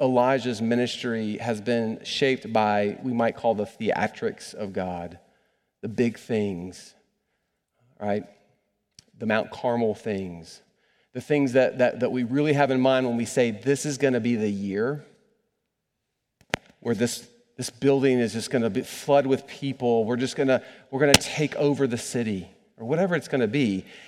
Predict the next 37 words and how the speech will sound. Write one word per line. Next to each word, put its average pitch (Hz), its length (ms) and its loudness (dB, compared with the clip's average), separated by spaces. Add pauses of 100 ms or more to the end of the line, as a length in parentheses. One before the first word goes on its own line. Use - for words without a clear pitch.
(120)
And 147 120 4
what 147 100 4
he's 143 140 0
trying 170 260 2
to 147 60 4
tell 156 280 2
him 139 140 4
is, 123 140 0
like, 117 180 2
that 180 180 -2
is 175 140 0
not 127 640 0
what 135 200 -4
changes 113 500 -4
people. - 420 -16 (1400)
What 143 140 -2
changes 185 520 0
people 113 540 -4
is 107 160 -8
my 101 140 -2
word. 92 560 -8 (1400)
And 139 100 2
what's 139 180 4
interesting 180 420 2
about 147 260 4
this 131 160 -2
text 156 460 0
is, 117 240 -2
is, 123 180 -4
is 120 160 0
that 127 220 4
all 175 360 6
these 151 240 2
things 160 200 2
that 143 100 8
are 131 80 6
happening, 135 600 2